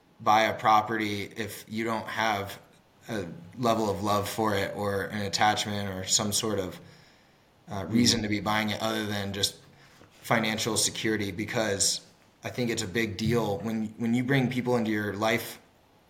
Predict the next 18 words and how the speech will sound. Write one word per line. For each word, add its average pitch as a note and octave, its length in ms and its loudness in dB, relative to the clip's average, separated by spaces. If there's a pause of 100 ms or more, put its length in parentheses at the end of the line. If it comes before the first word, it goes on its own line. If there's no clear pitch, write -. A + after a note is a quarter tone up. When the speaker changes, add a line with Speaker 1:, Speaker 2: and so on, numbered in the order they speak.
(120)
Speaker 1:
and G2+ 460 -4
living A#2+ 320 2
with G2 180 -4
them, F#2+ 320 -4
you're G#2+ 200 -2
surrounded G2+ 520 2
by F#2+ 140 -2
them. F#2+ 300 -4
And F#2 240 -8 (680)
I'm G2+ 160 0
a G2 40 0
big G2+ 200 -2
fan G#2 260 0
of G2 80 -2
the G2 80 0
saying G2+ 420 2
that G2 220 -4
you're G2+ 340 0